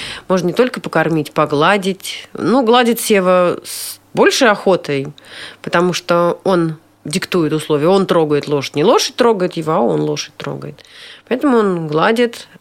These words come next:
скажем так, смотрит, какая лошадь, какие у неё уши, глаза,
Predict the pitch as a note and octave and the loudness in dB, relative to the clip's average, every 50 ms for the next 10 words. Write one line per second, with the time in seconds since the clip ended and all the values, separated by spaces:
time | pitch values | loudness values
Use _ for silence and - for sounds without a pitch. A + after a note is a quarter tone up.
0 | _ _ - - - D#3+ D#3+ D#3+ D#3 - E3 D#3 - - - E3+ D#3+ D3+ D3+ - | _ _ -12 -6 -4 -2 -2 -2 -4 -6 -6 -6 -6 -2 -2 0 0 -2 -2 -4
1 | - C3+ - - - - - - _ _ _ _ _ _ _ - - - - - | -10 -10 -10 -12 -20 -20 -20 -20 _ _ _ _ _ _ _ -20 -14 -12 -12 -6
2 | - E3 F3 F#3+ F3 C#3+ C#3 C#3 - - - C3+ - - - - - _ _ _ | -2 0 2 2 2 0 -4 -6 -8 -8 -8 -10 -12 -14 -16 -16 -18 _ _ _
3 | _ _ _ - C3+ C3 - C#3+ C#3 C3+ C3+ C3+ C3+ C3+ C3+ C#3 E3+ A3 - - | _ _ _ -12 -12 -10 -6 -6 -6 -4 -4 -4 -4 -4 -4 -4 -4 -4 -4 -4
4 | F3 D#3 C3+ C3+ C3+ C3 C3 C3+ D3 D#3+ F#3 G3+ G#3 | -4 -4 -4 -4 -4 -4 -4 -2 0 0 0 0 -2